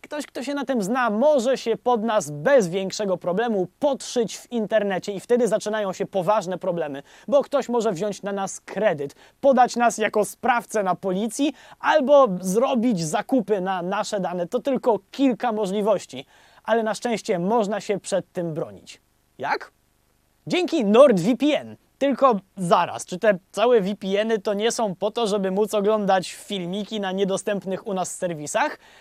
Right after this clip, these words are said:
Też, ale to tylko jedno z zastosowań, bo NordVPN przede wszystkim zabezpiecza nasze dane, szyfrując je w specjalny sposób. Żeby każdy zrozumiał,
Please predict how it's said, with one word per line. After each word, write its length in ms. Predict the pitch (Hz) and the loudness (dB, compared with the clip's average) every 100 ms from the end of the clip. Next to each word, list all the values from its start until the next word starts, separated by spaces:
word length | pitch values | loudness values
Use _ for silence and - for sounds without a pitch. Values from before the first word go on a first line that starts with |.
| - _ _ _ _ _ | -20 _ _ _ _ _
Też, 400 | - 85 277 - | 0 2 2 0
ale 240 | - 277 302 | 0 2 4
to 140 | 294 | 2
tylko 420 | 262 285 277 285 | 4 2 2 2
jedno 640 | 226 180 180 247 208 226 220 | 2 2 2 2 2 2 0
z 40 | |
zastosowań, 680 | 165 208 - 226 220 170 160 | 0 -2 -2 -2 -2 -2 -4
bo 160 | 147 147 | -6 -4
NordVPN 840 | 170 262 190 165 202 190 226 202 | 2 2 2 -2 -4 -2 -2 -2
przede 300 | - 214 196 | -4 -2 -2
wszystkim 440 | - 233 - 196 | -4 -6 -6 -4
zabezpiecza 800 | 165 202 196 - - 247 - 220 | -2 0 -2 -4 -4 -2 0 -2
nasze 400 | 185 208 208 185 | 0 -4 -4 -6
dane, 400 | 170 214 220 220 - _ | 0 0 2 -2 -4 _
szyfrując 760 | - - 302 262 277 247 220 233 | -8 -4 -2 0 0 0 -2 0
je 200 | 226 208 | 0 -2
w 120 | - | -8
specjalny 840 | - 302 247 - 202 190 180 185 | -6 -2 -2 -2 -2 -2 -2 -6
sposób. 400 | - 151 - 151 | -8 -10 -8 -4
Żeby 200 | 196 220 | -2 -2
każdy 360 | 269 302 247 233 | -2 -2 -2 -2
zrozumiał, 600 | 214 170 294 254 175 | -2 -2 -2 -2 -2